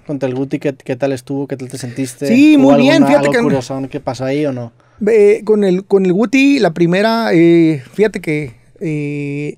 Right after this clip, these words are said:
Speaker 2: yo siempre tuve el, la mala fortuna de pelear todos los títulos mundiales con mexicanos.
Speaker 1: Sí.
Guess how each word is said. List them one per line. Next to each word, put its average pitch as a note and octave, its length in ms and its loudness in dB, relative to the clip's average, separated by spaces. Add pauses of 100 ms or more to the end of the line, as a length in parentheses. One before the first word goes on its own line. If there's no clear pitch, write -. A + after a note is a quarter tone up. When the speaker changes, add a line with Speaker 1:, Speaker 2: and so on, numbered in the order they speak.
Speaker 2:
yo E3+ 380 0
siempre G3+ 480 -2
tuve G3+ 500 0
el, D#3 560 -2
la D3 440 -2
mala F3 240 -2
fortuna F3+ 580 0 (640)
de E3+ 160 0
pelear F3 520 0 (140)
todos G3+ 160 2
los F3+ 120 0
títulos F#3 300 -4
mundiales F3 340 0
con E3+ 180 0
mexicanos. C#3 680 -6 (240)
Speaker 1:
Sí. - 180 -16